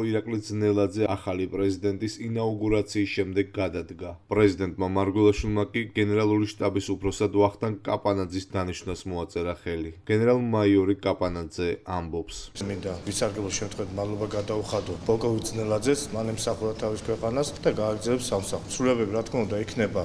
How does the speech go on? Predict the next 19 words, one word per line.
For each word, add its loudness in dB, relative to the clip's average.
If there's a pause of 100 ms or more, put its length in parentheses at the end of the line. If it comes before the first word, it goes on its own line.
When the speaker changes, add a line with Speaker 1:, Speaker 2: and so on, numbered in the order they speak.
(160)
Speaker 2:
ა, 6 (120)
მცირედი, 2
განსაკუთრებით -2
ეს -2
ეხება 0
მმართველობას, 0
ვინაიდან -2
უკაც -6
გარკვეული -2
გადაადგილებები -2
მოხდა. 0 (220)
შესაბამისად, 2 (200)
შევიკრიბებით, 2
ჩამოყალიბდებით, 2
ეს 2
დაიწყება -2
უ-, -4
უახლოესი 2 (220)
დღეებიდან. 2